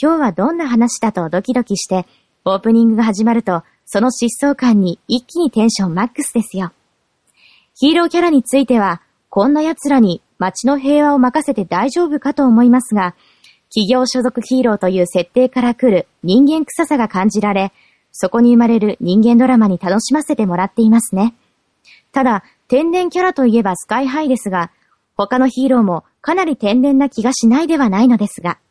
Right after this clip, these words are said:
キャラ紹介もまだ数人残っていますが、ツークール作品ということもあり、時間もあるので、丁寧に描いてほしいですね。個人的には、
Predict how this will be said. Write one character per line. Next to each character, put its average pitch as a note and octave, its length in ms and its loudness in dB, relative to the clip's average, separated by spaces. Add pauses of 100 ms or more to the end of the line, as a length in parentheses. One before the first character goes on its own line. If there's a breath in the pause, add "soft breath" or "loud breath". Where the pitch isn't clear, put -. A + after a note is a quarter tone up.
(960 soft breath)
キ - 80 -2
ャ - 40 -2
ラ C4+ 60 0
紹 D#4 220 -2
介 C#4 200 2
も G#3 120 4
ま F#3+ 120 0
だ C4 120 0
数 A#3 240 0
人 D4 180 4
残 C#4+ 220 2
っ D#4+ 60 -2
て D4 100 -2
い B3+ 80 6
ま A#3+ 120 6
す A3+ 120 -2
が、 F3+ 200 -2 (280)
ツ - 160 -2
ー E4 80 2
ク E4+ 100 0
ー E4+ 60 4
ル E4+ 80 2
作 F4 220 -2
品 C4+ 180 6
と A3 120 0
い G#3+ 120 4
う A#3 40 2
こ A3+ 140 -4
と B3 120 2
も G3+ 120 4
あ G#3+ 80 4
り、 G3+ 180 -2 (140)
時 F#3 160 -2
間 G3+ 200 2
も G#3 100 4
あ A#3 60 4
る A#3 80 4
の A3+ 100 4
で、 F3 180 -2 (300 soft breath)
丁 B3+ 200 2
寧 C#4+ 180 4
に F#3+ 200 2
描 G#3 140 2
い - 20 -4
て A#3 80 0
ほ G#3+ 100 2
し A#3 180 0
い A3 40 2
で G3+ 80 0
す - 160 -8
ね。 A3+ 180 0 (560)
個 G#3 120 -2
人 B3+ 180 2
的 D4+ 200 -2
に D4+ 120 4
は、 A#3 180 0